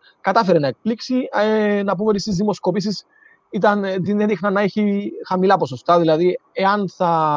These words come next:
θα ήταν επιτυχία, εάν κέρδιζε την είσοδό της. Εν τούτης, ε, κατάφερε να, να μπει πανηγυρικά με ένα ποσοστό πάνω από έξι τοις εκατό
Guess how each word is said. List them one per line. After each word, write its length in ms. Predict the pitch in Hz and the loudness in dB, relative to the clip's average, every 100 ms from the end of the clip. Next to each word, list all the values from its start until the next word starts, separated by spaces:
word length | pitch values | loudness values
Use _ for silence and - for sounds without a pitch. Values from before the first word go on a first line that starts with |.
| 147 139 139 - | 0 -2 -4 -4
θα 60 | 180 | -2
ήταν 140 | 190 | 0
επιτυχία, 460 | 170 175 151 214 208 | -2 -2 -2 2 4
εάν 320 | 190 196 196 | 4 2 0
κέρδιζε 340 | 180 190 180 175 | 0 -2 -2 -2
την 140 | 165 | -2
είσοδό 280 | 175 139 196 | 0 -2 -2
της. 240 | 262 - _ _ _ _ | -4 -10 _ _ _ _
Εν 220 | 175 165 | 0 0
τούτης, 420 | 170 285 302 - - _ _ - | 0 0 0 -2 -12 _ _ -8
ε, 420 | - 196 196 196 | -2 0 0 -2
κατάφερε 480 | - 185 220 185 170 | 0 0 2 2 2
να, 160 | 156 147 139 131 123 120 120 120 123 123 127 117 110 | 2 0 0 0 -2 -2 -2 -4 -6 -8 -8 -10 -8
να 160 | - 143 | -2 0
μπει 120 | 156 | 0
πανηγυρικά 640 | 185 170 147 131 123 190 208 | 2 2 2 0 -2 0 2
με 60 | |
ένα 120 | 202 180 | 2 0
ποσοστό 520 | 165 156 - 180 165 | 0 -2 4 6 6
πάνω 180 | 196 196 | 4 4
από 120 | 131 | 2
έξι 200 | 135 - | -2 -4
τοις 100 | 123 | -6
εκατό 420 | 131 131 220 269 | -2 0 2 0